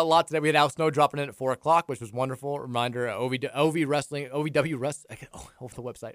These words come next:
O V wrestling dot com. If you want tickets to their Tuesday Night Riot, a week from tomorrow event. Uh, if not, you can't make it out there. It'll be on W B N A Channel twenty-one at seven o'clock.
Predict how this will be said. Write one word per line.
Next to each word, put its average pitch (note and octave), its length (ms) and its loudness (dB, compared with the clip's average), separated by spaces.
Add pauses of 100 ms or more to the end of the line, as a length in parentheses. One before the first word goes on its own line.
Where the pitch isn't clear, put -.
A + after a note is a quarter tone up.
(100)
O A3+ 160 6
V B3+ 180 -2
wrestling F#3 460 2
dot C#3+ 240 2
com. C#3+ 380 0 (320)
If A#2 80 -10
you B2+ 80 -4
want C3 140 -4
tickets C#3+ 300 -2
to A#2+ 60 -14
their A#2+ 120 -2
Tuesday C3+ 320 -4
Night B2 160 -4
Riot, A#2+ 420 0
a A#2 100 -10
week C3 200 -6
from A#2+ 160 -8
tomorrow B2 460 0
event. A#2+ 320 -2 (340)
Uh, G#2+ 60 -16
if - 120 -20
not, A#2+ 240 -8
you F#2+ 60 -20
can't B2 180 -10
make A2 140 -6
it A2 60 -6
out A#2+ 180 -2
there. A#2 280 -2 (420)
It'll B2 120 -8
be A#2 100 -6
on A2 280 -6 (440)
W A3 240 -2
B F3+ 120 0
N D#3+ 60 2
A D3+ 100 2
Channel C3+ 240 -4
twenty-one A#2+ 400 -4
at G2+ 80 -14
seven G#2+ 220 -10
o'clock. A2+ 380 -4